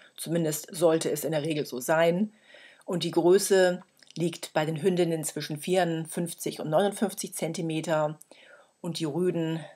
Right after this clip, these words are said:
sind dann zwischen sechsundfünfzig und einundsechzig Zentimeter. Sein besonderes Fell entwickelt sich erst, denn bei der Geburt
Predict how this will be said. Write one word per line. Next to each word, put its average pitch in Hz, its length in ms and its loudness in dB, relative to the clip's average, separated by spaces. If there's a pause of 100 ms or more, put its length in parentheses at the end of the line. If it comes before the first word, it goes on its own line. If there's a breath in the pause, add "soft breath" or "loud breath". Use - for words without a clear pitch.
sind 151 340 -6
dann 143 460 -2 (360)
zwischen - 320 -8
sechsundfünfzig 156 920 -4
und - 160 -10
einundsechzig 156 880 -4
Zentimeter. 139 720 -10 (3750 soft breath)
Sein 196 240 4
besonderes 180 560 8
Fell 226 540 8 (140)
entwickelt 226 480 4
sich - 260 -6
erst, - 560 -8 (480 soft breath)
denn 175 220 6
bei 175 100 6
der 170 140 4
Geburt 175 680 4